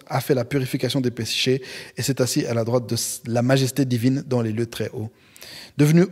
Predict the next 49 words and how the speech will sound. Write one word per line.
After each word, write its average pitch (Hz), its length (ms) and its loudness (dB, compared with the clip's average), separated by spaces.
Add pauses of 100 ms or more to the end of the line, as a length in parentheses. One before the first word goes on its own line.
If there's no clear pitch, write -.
(100)
d'autant 175 400 6
supérieur 147 460 4
aux 123 180 6
anges 139 260 4
qu'il 131 160 4
a 135 80 10
hérité 127 300 4
d'un 123 160 2
nom 127 180 4
plus 120 220 -2
excellent 120 320 -2
que 117 120 -6
le 107 100 -2
leur. » - 380 -6 (440)
Ok. 113 140 -8 (280)
Et - 280 -6
là, 123 120 0
ça 120 100 0
continue, 117 520 -2
ça 110 140 -2
con-, 110 160 -8
ça - 120 -2
nous 127 80 4
explique 127 280 -2
un 117 40 -2
peu 123 140 -4
qui 123 160 0
est 117 60 0
Christ, - 300 -6
quel 131 120 2
est 120 60 2
le 113 80 0
statut - 280 -2
exact 110 420 -2
de 113 80 -10
Christ. - 340 -10 (1400)
Désolé, 156 280 6
aujourd'hui, 156 260 4
je 143 80 2
parle 131 240 4
vite 147 200 -2
parce - 160 -8
que - 80 -4
j'ai 117 120 -2
un 117 80 -2
live 123 200 0
dans 110 80 -6
quelques 117 220 -6
minutes. 113 280 -4